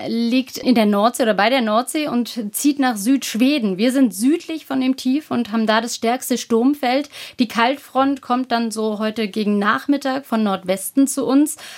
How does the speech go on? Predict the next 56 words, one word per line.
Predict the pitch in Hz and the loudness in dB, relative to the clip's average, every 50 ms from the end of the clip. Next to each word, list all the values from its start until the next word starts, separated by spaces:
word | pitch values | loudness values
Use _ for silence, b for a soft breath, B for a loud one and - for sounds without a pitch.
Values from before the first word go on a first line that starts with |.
| B B | B B
Heißt, | - 240 262 262 - | 0 2 2 0 -4
es | 240 - | -10 -8
wird | 220 240 240 - - | -8 -8 -8 -4 -4
dann | 240 226 226 | -4 -4 -2
am | - 214 196 | -2 -2 -2
heftigsten | 190 254 262 - 269 240 - - 233 196 | -2 -4 -4 -4 -6 -6 -4 -4 -4 -2
so | 208 214 | -2 -4
circa | 202 - 226 220 220 214 202 | -2 -2 -4 -2 -2 -2 -4
vierzehn | 202 - - 254 269 269 - - 254 233 220 - | -4 0 0 0 2 0 0 -2 0 0 0 0
Uhr. | - 240 254 269 262 262 262 B B B B B B - | 0 2 4 4 4 2 0 B B B B B B -2
Da | 233 226 233 | 0 0 0
kommt | 226 - - 269 269 262 254 | -2 -2 0 0 0 0 0
es | 233 | -2
so | - | -2
im | 208 208 | -2 -2
Rheinland | 202 196 202 220 262 302 285 262 254 240 | 0 0 0 2 2 2 2 0 0 -2
an, | - 233 233 240 240 | -2 -2 -2 -2 -4
achtzehn | 233 - - 233 240 - - - 262 240 233 - | -4 -4 -4 -6 -6 -6 -10 -6 -4 -4 -4 -4
Uhr | - 220 226 220 214 208 208 208 - | -4 -2 -2 0 0 -2 -4 -6 -4
in | 220 214 220 214 208 | -2 0 0 0 0
der | 202 208 | -2 -4
Pfalz | 202 - - 214 214 233 254 247 - | -6 -4 -4 -2 -2 -2 -4 -6 -6
und | - 214 214 214 | -4 -4 -4 -4
später | - - 233 240 247 240 | -4 -4 -4 -2 0 0
am | 220 220 208 | 0 0 0
Abend | 196 202 208 220 220 214 | 0 0 -2 -2 -2 -2
dann | 208 208 202 | -2 -2 -2
auch | 208 - | -4 -6
im | 202 | -6
südlichen | 185 226 226 208 220 220 214 196 | -2 -2 -2 -2 -2 -2 0 0
Baden-Württemberg. | 196 185 185 185 180 180 226 254 247 254 214 220 214 220 214 B B B B B 233 | 2 0 0 0 -2 -2 -2 0 0 0 0 2 0 -2 -4 B B B B B 2
Heißt | 226 226 - | 2 2 2
aber, | 233 208 | -2 -4
dass | 196 202 196 | -4 -4 -6
es | 208 190 185 | -8 -8 -6
jetzt | 208 208 208 - - | -6 -6 -6 -6 -6
auch | - 196 208 - | -4 -4 -4 -4
schon | - - 190 180 | -4 -4 -4 -4
ziemlich | - 190 185 185 170 180 | -4 -4 -4 -4 -4 -4
winden | 180 185 180 196 - - 202 | -4 -4 -2 -2 -4 -4 -6
kann. | - - 196 190 208 240 B B B B B B B | -4 -2 0 2 0 0 B B B B B B B
Also | - 226 202 196 | -2 -2 0 0
in | 208 214 214 214 | -2 0 2 2
den | 214 214 | 2 2
Bergen | 202 202 190 196 233 262 294 285 | 2 2 2 2 2 0 -2 -4
vor | - 262 - | -2 -4 -4
allem | - 220 226 240 262 262 | -2 -2 0 0 0 0
so, | 226 247 254 262 | -2 -2 -4 -2
da | 247 220 202 196 196 180 | 0 0 -2 -2 -4 -6
haben | 196 208 202 | -6 -8 -6
wir | 196 202 | -6 -8
schon | - - 208 208 202 180 | -6 -4 -2 -2 -2 0
jetzt | 196 214 269 - - - - | 0 -2 -2 -2 -6 -10 -10
so | - - 220 214 | -6 -4 -2 0
hundert | 214 226 226 220 220 | 0 0 0 -2 -4
Kilometer | - - 240 254 247 226 226 226 233 233 240 226 226 220 214 208 | -4 -4 -2 0 0 0 0 -2 -2 -2 0 0 0 0 0 -4